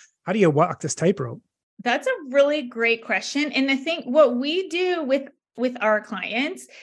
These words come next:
Speaker 2: is it's really about finding that authenticity. So if you are authentic and you're showing up as your authentic self, then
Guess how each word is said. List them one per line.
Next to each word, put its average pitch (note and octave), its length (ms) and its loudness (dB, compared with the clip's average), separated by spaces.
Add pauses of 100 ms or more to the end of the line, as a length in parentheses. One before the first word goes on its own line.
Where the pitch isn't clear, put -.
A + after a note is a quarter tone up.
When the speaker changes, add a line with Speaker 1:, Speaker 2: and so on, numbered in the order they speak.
(160)
Speaker 2:
is B3+ 380 2
it's B3+ 200 -4
really C4+ 360 0
about D#4 560 2
finding A#3+ 800 0
that G#3+ 320 -2
authenticity. G3 720 -8
So A#3 180 0
if A#3+ 160 0
you C#4 200 0
are D#4 180 4
authentic A#3+ 840 -2
and A#3 120 0
you're A#3 100 -2
showing A3+ 340 -4
up A3 160 -4
as G#3 180 -4
your G3+ 120 -4
authentic G3 440 -10
self, A#3 520 -6 (360)
then B3 480 -2